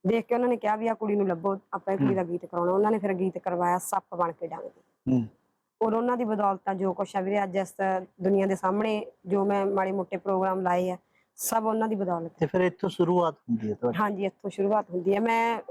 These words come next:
Speaker 1: ਕੰਮ ਵੀਰੇ ਮਤਲਬ ਕੋਈ ਨਹੀਂ ਛੱਡਿਆ, ਮੈਂ ਗਾਇਕੀ ਲਾਈਨ 'ਚ ਮਤਲਬ ਗੈਪ ਬਹੁਤ ਟਾਈਮ ਪਾਈ ਰੱਖਿਆ।
Speaker 2: ਹੂੰ।
Speaker 1: ਮੈਂ ਨਰੇਗਾ 'ਚ ਵੀ ਕੰਮ ਕੀਤਾ।
Speaker 2: ਹੂੰ।
Speaker 1: ਕਿਉਂਕਿ ਨਰੇਗਾ ਦੀ ਦਿਹਾੜੀ ਇੰਨੀ ਘੱਟ ਸੀ ਕਿ ਮਿਹਨਤ, ਬੱਚੇ ਚਾਰ ਸੀ ਮੇਰੇ,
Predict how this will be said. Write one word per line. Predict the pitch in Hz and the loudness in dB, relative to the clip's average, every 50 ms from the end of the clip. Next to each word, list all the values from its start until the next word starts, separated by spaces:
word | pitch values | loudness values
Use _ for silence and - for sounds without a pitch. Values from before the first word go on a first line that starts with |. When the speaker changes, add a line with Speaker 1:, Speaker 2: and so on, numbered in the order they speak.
| - - - | -12 -6 -2
Speaker 1:
ਕੰਮ | 247 240 247 247 233 | 0 0 0 0 -2
ਵੀਰੇ | 226 233 247 | 0 0 0
ਮਤਲਬ | 247 240 220 - 226 226 214 208 | 0 0 -4 -4 -2 -4 -4 -2
ਕੋਈ | - 226 220 233 | -2 0 0 0
ਨਹੀਂ | 233 240 | 0 0
ਛੱਡਿਆ, | - 233 208 196 214 214 | -2 -2 -2 0 0 0
ਮੈਂ | 214 208 208 208 202 202 202 | 2 0 0 0 0 0 0
ਗਾਇਕੀ | 190 196 190 _ - 208 | -2 -4 -6 _ -4 -2
ਲਾਈਨ | 202 202 196 196 | 0 0 -2 -2
'ਚ | - 202 | -6 -6
ਮਤਲਬ | 196 190 - 202 190 190 180 | -6 -4 -2 -2 -2 -2 0
ਗੈਪ | 196 190 190 185 | 0 0 0 0
ਬਹੁਤ | 175 185 190 202 - | 0 0 0 0 0
ਟਾਈਮ | 214 208 202 196 | -2 -4 -4 0
ਪਾਈ | - 196 190 185 | -2 -2 -2 -2
ਰੱਖਿਆ। | 185 - - - 233 | -6 -6 -4 -6 -6
Speaker 2:
ਹੂੰ। | - - _ _ - - 135 131 117 110 - _ _ - | -6 -6 _ _ -2 0 0 0 0 -2 -8 _ _ 0
Speaker 1:
ਮੈਂ | 208 208 208 202 202 202 202 | 2 2 2 2 2 0 0
ਨਰੇਗਾ | 208 208 202 208 196 180 208 214 | 0 0 0 0 0 0 -2 -4
'ਚ | 202 | -2
ਵੀ | 220 214 226 | -2 -2 -2
ਕੰਮ | - 214 208 202 180 | 0 0 -2 -2 -2
ਕੀਤਾ। | - 202 - - 196 - - _ _ _ _ _ - 135 | -4 -10 -16 -16 -20 -20 -20 _ _ _ _ _ -2 0
Speaker 2:
ਹੂੰ। | 131 127 113 110 _ _ _ _ _ - | 2 2 0 -2 _ _ _ _ _ 0
Speaker 1:
ਕਿਉਂਕਿ | 247 240 240 254 262 254 247 240 | 0 0 2 0 0 2 2 2
ਨਰੇਗਾ | 233 233 226 220 226 214 196 226 | 2 0 2 2 0 0 0 -2
ਦੀ | 233 240 | -2 0
ਦਿਹਾੜੀ | 214 247 240 233 220 | 0 0 0 0 -2
ਇੰਨੀ | 214 214 220 214 233 | -2 -2 0 0 -2
ਘੱਟ | 226 - | -2 -4
ਸੀ | - 220 196 | -6 -14 -8
ਕਿ | - 214 214 | -2 -2 0
ਮਿਹਨਤ, | 208 208 202 202 214 226 220 _ - 214 214 208 | 2 4 4 2 2 0 -2 _ 0 0 0 2
ਬੱਚੇ | 185 202 190 - 226 214 | 0 -2 -6 -4 -4 -4
ਚਾਰ | - 202 190 190 185 | 0 0 0 0 0
ਸੀ | - - 220 | -2 -6 -4
ਮੇਰੇ, | 208 202 196 | -4 -2 -2